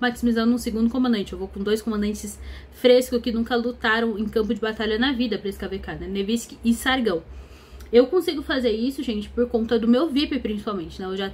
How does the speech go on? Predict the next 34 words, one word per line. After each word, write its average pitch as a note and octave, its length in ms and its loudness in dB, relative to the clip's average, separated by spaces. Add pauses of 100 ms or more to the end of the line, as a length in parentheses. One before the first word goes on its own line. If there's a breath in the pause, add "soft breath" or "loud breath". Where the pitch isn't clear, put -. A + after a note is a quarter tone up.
(100)
já G3 180 -2
tô A3 100 0
no G#3 120 2
vip A3 200 0
dezessete, A3 600 0
mas A3+ 280 0 (320 loud breath)
o, F#3 100 -10
pra A3+ 260 4
você C#4 200 0
conseguir A#3+ 280 0
fazer G3+ 200 -2
isso, B3+ 260 0
você A#3 60 2
tem A#3 140 2
que A#3 60 0
ter A#3+ 60 -6
pelo A#3 140 2
menos A3+ 220 4
um - 20 0
vip A#3+ 220 -2
quatorze, C#4 560 -4
que - 80 -4
daí G3+ 140 -2
você G#3+ 180 -2
ganha A3 260 2
três D4 360 2
esculturas D#4+ 560 -6
por D#4+ 240 -2
dia. A#3+ 400 0 (360 loud breath)
Por C4 120 0
mês C4+ 220 4
são D#4+ 140 0
noventa D4 460 0
esculturas. B3+ 800 -2